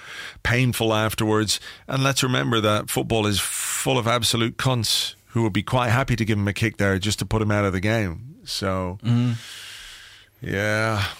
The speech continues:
Speaker 1: Poor
Speaker 2: It's
Speaker 1: Santi.
Speaker 2: a shame for Santi, isn't it? A big
Speaker 1: Yeah.
Speaker 2: shame.
Speaker 1: Yeah, it really is. It really is. Um,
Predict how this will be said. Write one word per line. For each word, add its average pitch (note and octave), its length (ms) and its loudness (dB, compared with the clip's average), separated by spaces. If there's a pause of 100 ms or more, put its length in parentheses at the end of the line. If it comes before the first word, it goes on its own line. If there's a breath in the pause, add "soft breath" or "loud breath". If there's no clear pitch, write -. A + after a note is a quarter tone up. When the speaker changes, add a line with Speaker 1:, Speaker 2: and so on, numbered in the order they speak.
(880 loud breath)
Speaker 1:
Poor C#3+ 200 0
Speaker 2:
It's A2 140 2
Speaker 1:
Santi. G#2 140 4
Speaker 2:
a - 40 2
shame A#2 260 2
for F#2 100 -2
Santi, F2+ 360 -2
isn't F#2 160 -4
it? D#2+ 140 -8
A - 40 -10
big A#2 80 2
Speaker 1:
Yeah. A#2+ 180 4
Speaker 2:
shame. F2 340 -2 (460 soft breath)
Speaker 1:
Yeah, G2+ 260 2 (200)
it G2 160 -4
really G2 360 -2
is. F2+ 380 -4 (280)
It G2 60 -8
really F#2 320 -6
is. F#2+ 280 -8 (500 loud breath)
Um, C3 760 2